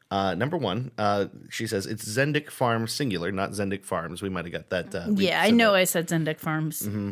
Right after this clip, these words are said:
Speaker 2: several times.
Speaker 1: Uh, she says,
Speaker 2: <laughs>
Speaker 1: "Quest is an autobiographical novel, not a memoir.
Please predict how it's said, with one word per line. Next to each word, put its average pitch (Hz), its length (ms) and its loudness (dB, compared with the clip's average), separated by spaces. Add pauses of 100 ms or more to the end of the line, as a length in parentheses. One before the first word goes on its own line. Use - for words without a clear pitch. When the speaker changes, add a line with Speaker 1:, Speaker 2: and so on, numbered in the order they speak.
(120)
Speaker 2:
several 160 320 -4
times. 180 360 -8 (320)
Speaker 1:
Uh, 120 200 4
she 165 200 2
says, 269 460 2
Speaker 2:
<laughs> - 100 -14
Speaker 1:
"Quest - 500 2
is 147 140 2
an 135 140 4
autobiographical 160 1040 2
novel, 117 420 4
not 117 380 2
a 120 40 2
memoir. 104 640 0